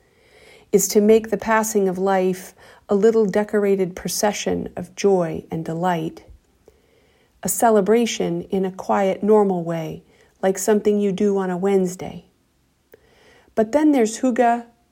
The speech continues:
brought by the excitement of not dying, by the brush of the cold hand of winter, and knowing that if she held you too long,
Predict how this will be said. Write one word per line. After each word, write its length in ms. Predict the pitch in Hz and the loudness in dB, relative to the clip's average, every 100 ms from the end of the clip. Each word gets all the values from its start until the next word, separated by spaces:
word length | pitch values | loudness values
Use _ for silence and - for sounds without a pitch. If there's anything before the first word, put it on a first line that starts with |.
| _ | _
brought 360 | 233 240 240 - | 0 2 2 0
by 140 | 202 | -2
the 160 | 185 185 | 0 -2
excitement 640 | 175 - 233 226 208 202 | -4 -2 -2 0 0 0
of 200 | 185 175 | -2 -4
not 280 | 180 170 - | -4 -4 -4
dying, 560 | 165 165 170 160 147 151 _ _ _ _ _ _ - | -6 -4 -4 -6 -10 -14 _ _ _ _ _ _ -4
by 100 | 170 | 0
the 100 | 170 | 0
brush 460 | 180 208 208 - | 2 2 2 -2
of 120 | - 170 | -8 -6
the 100 | 175 | -6
cold 360 | - 196 180 | 0 0 0
hand 300 | 185 185 170 | -2 -4 -4
of 160 | 160 - | -6 -2
winter, 480 | 180 175 156 151 - _ _ _ _ _ - _ _ _ | -2 -2 -8 -14 -20 _ _ _ _ _ -20 _ _ _
and 200 | 185 185 | 0 2
knowing 460 | 196 220 214 196 190 | 6 8 6 4 2
that 140 | 180 | 0
if 120 | 180 | 0
she 180 | 185 175 | -2 -4
held 380 | 165 240 247 208 | -2 0 0 0
you 100 | 208 | -2
too 220 | 190 220 | -2 -2
long, 500 | 202 196 190 175 170 | 0 -2 -4 -6 -10